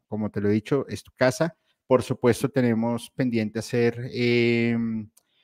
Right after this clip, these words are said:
a-, algo en tu podcast. Yo encantado del, del tema que quieres que tratemos, no necesariamente música, pues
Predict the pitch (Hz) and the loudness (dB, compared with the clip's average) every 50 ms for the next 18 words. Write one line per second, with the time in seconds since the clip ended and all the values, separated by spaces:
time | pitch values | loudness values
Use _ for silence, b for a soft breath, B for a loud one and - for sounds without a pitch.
0 | _ _ _ _ _ _ - - - - 120 120 113 127 123 123 - 107 - 117 | _ _ _ _ _ _ -10 -8 -2 0 2 2 2 2 -2 -2 -6 -4 0 0
1 | 113 110 - - - - - - - _ _ _ - 160 151 131 107 104 107 107 | 0 0 0 -6 -8 -8 -10 -14 -20 _ _ _ -20 -20 -20 -8 -4 -2 0 2
2 | 110 113 107 - - 110 107 104 - 104 98 - - 104 107 120 135 143 135 117 | 2 0 0 -2 -6 -8 -8 -6 -6 -8 -6 -4 0 2 2 4 4 4 2 0
3 | 104 92 92 95 90 - - 101 104 113 113 - 117 - 104 101 104 - - 131 | -2 -4 -6 -6 -6 -4 -4 -4 -4 -4 -6 -8 -6 -4 -2 -2 -2 -4 -6 -8
4 | - - 110 - - 117 120 135 165 180 165 - - - 139 113 110 113 117 117 | -6 -6 -6 -4 -2 -2 -2 -2 -4 -6 -8 -10 -16 -12 -8 -4 -2 -2 -2 -2
5 | - 120 - 107 104 110 117 117 117 - 123 127 135 147 - 170 165 - 160 156 | -4 -6 -6 -4 -2 -2 -2 -2 -4 -4 -4 -4 -6 -6 -8 -10 -8 -8 -10 -10
6 | - - 110 98 90 - - - | -4 -2 -2 -2 -2 -4 -10 -18